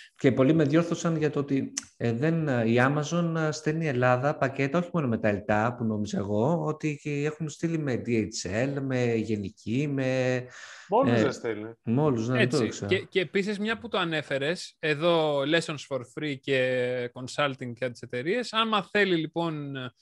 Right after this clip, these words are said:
Speaker 3: η, τα ΕΛΤΑ να φτιάξουν, ε, υπηρεσία tracking, να το ονομάσουν L tag. L tag. Ε, πώς φάνηκε, καλό;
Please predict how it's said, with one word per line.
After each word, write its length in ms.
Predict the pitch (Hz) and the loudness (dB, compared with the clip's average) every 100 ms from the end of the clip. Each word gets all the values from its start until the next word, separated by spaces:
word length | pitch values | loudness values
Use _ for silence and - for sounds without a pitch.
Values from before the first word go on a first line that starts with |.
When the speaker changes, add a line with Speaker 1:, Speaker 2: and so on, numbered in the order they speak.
| _ _ _ | _ _ _
Speaker 3:
η, 720 | 156 151 147 143 139 139 135 | -4 0 0 -2 -2 -4 -4
τα 120 | 135 | 0
ΕΛΤΑ 380 | 147 139 165 165 | 0 0 0 2
να 220 | 143 135 | 0 -2
φτιάξουν, 520 | 123 156 143 - 143 127 | -4 -2 -4 -4 -10 -8
ε, 340 | 123 120 120 | -8 -8 -8
υπηρεσία 680 | 131 127 135 127 - 151 127 - | -8 -6 -4 -4 -4 -4 -4 -2
tracking, 320 | 175 208 220 | -4 -4 -8
να 100 | 196 | -8
το 60 | |
ονομάσουν 360 | 185 185 220 226 233 - | -8 -8 -8 -8 -8 -2
L 180 | 180 175 - | 0 0 0
tag. 280 | 151 110 101 95 - - _ _ _ _ _ _ _ _ _ | 0 0 -4 -14 -16 -20 _ _ _ _ _ _ _ _ _
L 220 | - 208 139 | 2 2 2
tag. 240 | - 110 98 95 _ | -2 -6 -8 -16 _
Ε, 120 | - 226 - | -6 -6 -6
πώς 200 | 170 - | -10 -10
φάνηκε, 360 | - 101 101 104 | -10 -12 -12 -8
καλό; 640 | 107 120 208 196 113 | -4 0 2 0 -2